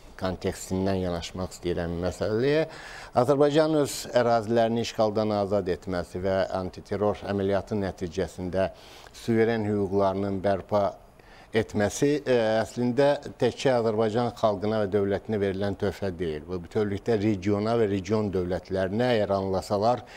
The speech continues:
verilən çox böyük töhfədir. Çünki erməni separatizmi təkcə Azərbaycanı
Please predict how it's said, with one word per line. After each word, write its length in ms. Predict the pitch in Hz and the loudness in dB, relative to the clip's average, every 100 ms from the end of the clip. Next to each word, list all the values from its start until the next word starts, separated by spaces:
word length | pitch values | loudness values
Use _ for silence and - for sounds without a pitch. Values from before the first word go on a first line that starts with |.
| - - | -14 0
verilən 400 | 113 110 123 117 | 2 2 2 0
çox 220 | - 101 | -2 -2
böyük 240 | 92 90 - | 0 -2 -2
töhfədir. 480 | 98 - 87 - - | -4 -4 -8 -10 -12
Çünki 340 | - 123 147 143 | -6 -4 0 2
erməni 380 | 143 147 165 151 - - - - - | 2 2 2 -2 -10 -20 -20 -20 -20
separatizmi 840 | - 147 135 139 139 135 135 147 147 | -4 0 2 4 2 0 -4 -2 0
təkcə 380 | 147 127 - 131 | 0 0 2 2
Azərbaycanı 640 | 117 113 110 107 104 117 | 2 2 2 2 0 -2